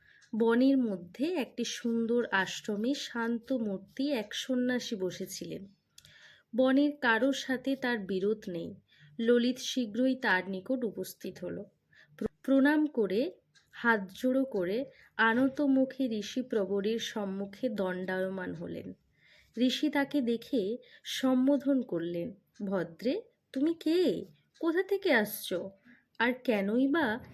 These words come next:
এই বনের মধ্যে বিচরণ করছো? সব খুলে বলো আমাকে।" তখন ললিতা বললেন, "প্রভু, আমি বীরধন্যা গন্ধর্বের পুত্রী। আমার নাম ললিতা।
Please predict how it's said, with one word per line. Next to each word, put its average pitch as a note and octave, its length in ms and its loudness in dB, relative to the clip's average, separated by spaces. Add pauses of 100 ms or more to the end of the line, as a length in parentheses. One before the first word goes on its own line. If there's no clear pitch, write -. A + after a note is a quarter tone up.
(120)
এই C#4 260 2
বনের G#3+ 360 2
মধ্যে C#4 360 2
বিচরণ D4+ 460 0
করছো? D4+ 640 -2 (420)
সব E4+ 360 -2
খুলে B3 340 0
বলো F3 300 0
আমাকে।" E3+ 480 -6 (680)
তখন A3+ 220 -2
ললিতা G3 500 -2
বললেন, A3 400 0
"প্রভু, A3+ 520 -4 (600)
আমি C#4 300 4
বীরধন্যা C4 720 2
গন্ধর্বের A3+ 640 0
পুত্রী। F#3+ 580 -6 (540)
আমার A#3+ 340 2
নাম B3+ 280 2
ললিতা। F3+ 720 -4